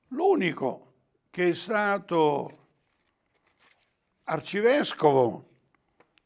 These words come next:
e doge, e qui le sue avventure e disavventure che si intrecciano con altri protagonisti dell'epoca. Vedete qui Luigi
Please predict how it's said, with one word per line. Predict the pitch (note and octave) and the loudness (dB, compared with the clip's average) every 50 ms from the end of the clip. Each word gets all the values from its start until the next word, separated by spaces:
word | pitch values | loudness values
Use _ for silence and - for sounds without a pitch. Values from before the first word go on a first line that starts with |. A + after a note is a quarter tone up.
| _ _ _ | _ _ _
e | - E3+ E3 | -8 -8 -4
doge, | D#3+ B3 A#3+ G3 D#3+ C#3 A2+ B2+ B2+ G#2 - - - _ _ _ _ _ _ _ _ _ _ _ _ _ _ _ _ | 2 4 4 4 4 2 -2 -2 -4 -4 -6 -10 -18 _ _ _ _ _ _ _ _ _ _ _ _ _ _ _ _
e | - A3+ A3+ | -8 -8 -8
qui | A3+ - F4+ D#4+ | -4 -2 0 0
le | C4+ A3 G#3+ | 2 2 0
sue | G3 - - C4 D4+ C4 A3 G3+ F3 F3 - - - - _ _ | 0 0 -2 0 2 4 4 4 4 2 0 -4 -12 -20 _ _
avventure | - A#3+ A#3 A#3 A#3 G3 G#3+ G#3+ G#3+ G#3 F#3+ F#3+ D4+ D4+ E4 F4 F4 E4 C#4 C4 G#3+ F#3+ F#3+ A3+ B3 - _ _ _ _ _ _ _ _ _ _ _ | 0 0 0 0 0 0 0 0 0 0 -4 -6 -4 0 0 2 2 0 0 -2 -2 -2 -2 -4 -6 -14 _ _ _ _ _ _ _ _ _ _ _
e | G3 F3+ | -6 -4
disavventure | E3 F#3+ F3+ F3 G#3+ G#3+ A3+ B3+ C4 C#4+ - - G3 G#3 A#3 A#3+ A#3+ G3+ | -2 -2 -2 0 -2 -2 0 -2 -2 -2 -2 -2 -2 -2 0 0 0 0
che | D#3 D#3+ F3 C#3+ | 0 -2 -4 -4
si | B2 F3+ | -4 -4
intrecciano | G#3 G#3+ G#3 A3+ G#3+ G#3 F#3 D3 A#2+ - - B2+ A#2 - D#3+ - - _ _ _ _ _ _ _ _ _ _ _ _ _ | -4 -4 -2 -2 0 2 2 0 0 -4 -8 -8 -8 -10 -12 -14 -20 _ _ _ _ _ _ _ _ _ _ _ _ _
con | _ - E3+ E3+ E3+ | _ -8 -6 -2 0
altri | F#3 G3 G3+ G3 F#3+ F#3 F#3 F#3 - D#3+ F3 F3 F3 E3 E3 | 2 4 4 4 2 0 -2 -8 -8 -4 -2 -2 -2 -2 -6
protagonisti | E3 - E3+ E3 E3+ F3 F3+ D#3+ F3 G3 G3+ F3+ C3 C3+ | -8 -8 -10 -10 -6 -6 -4 -4 -2 -2 -2 -4 -4 -2
dell'epoca. | F#3 G#3+ A3+ G3 E3+ F#3 G3 F#3+ G3+ D#3 D#3+ | -2 -2 0 2 2 2 2 0 -2 -4 0
Vedete | D#3+ E3+ F#3 F#3+ F#3 E3 D3 D#3 - | 0 0 2 2 0 0 -2 -6 -8
qui | - F#3 F#3 F3+ G3 | -4 -4 -2 -2 -4
Luigi | F#3+ D#3+ D3+ D#3+ F3 F#3 F#3 F#3 F3 D3 C3+ D3+ D#3 D3+ D3+ - - - | -6 -8 -4 -4 -2 -2 -2 -2 -4 -4 -6 -6 -6 -6 -6 -8 -14 -20